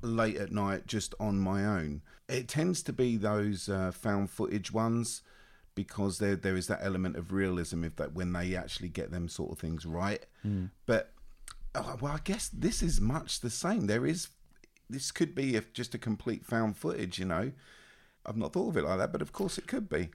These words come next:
Speaker 2: I, I think it was originally meant to sort of be that. I mean, I don't know how much you've gone into, like, the ori-, the origins of what it was originally going to be, 'cause apparently it was originally gonna be a six-part series, right? That was what it was originally gonna be.
Speaker 1: Didn't know that.
Speaker 2: Yeah, so it's originally gonna be a six-part kind of,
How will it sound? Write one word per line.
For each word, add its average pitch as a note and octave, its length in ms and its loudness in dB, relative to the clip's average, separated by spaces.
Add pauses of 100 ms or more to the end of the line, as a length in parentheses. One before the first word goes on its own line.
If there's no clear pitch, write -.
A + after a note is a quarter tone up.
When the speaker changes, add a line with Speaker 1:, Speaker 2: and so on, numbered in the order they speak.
(140)
Speaker 2:
I, F3 180 2
I F#3+ 40 4
think D4 200 -6
it C#4+ 60 -8
was E3+ 140 0
originally A2+ 440 2
meant A2 360 2
to - 140 -6
sort - 280 -2
of F#2+ 140 -12
be D#3 180 4
that. F#2 180 2
I C#2+ 40 -4
mean, A2 120 2
I B2 60 2
don't D#3+ 220 2
know C3+ 120 2
how B2+ 80 4
much - 520 -2 (140)
you've G2+ 260 -4
gone G#2+ 180 2
into, G#2 240 -2
like, F#2 240 2
the F2+ 480 0 (180)
ori-, G2+ 300 0
the - 80 -2
origins G2+ 540 2
of E2+ 160 2 (280)
what G#2 160 0
it - 60 -6
was F#2 160 -4
originally F#2 540 -4 (200)
going F#2 280 0
to F#2 100 -6
be, G#2 80 -2
'cause - 360 -8
apparently B2 280 4
it B2 40 2
was A2 120 -2
originally G#2+ 340 0
gonna G#2 140 0
be G2 100 2
a F#2 40 0
six-part - 680 -2 (280)
series, - 580 0
right? F#2+ 220 -4 (400)
That G#2+ 80 0
was F#2 120 -4
what F2+ 120 -2
it E2 40 -2
was F2+ 140 -6
originally F2+ 300 -4
gonna E2 200 -4
be. D#2+ 260 -2
Speaker 1:
Didn't F#2+ 220 -2
know A#2 240 4
that. C3+ 320 6
Speaker 2:
Yeah, A2 240 4
so - 160 0
it's A2 120 0
originally C#3+ 340 2
gonna A#2 160 4
be A2+ 100 2
a A2 60 4
six-part - 680 0
kind G#2+ 240 2
of, G2 160 0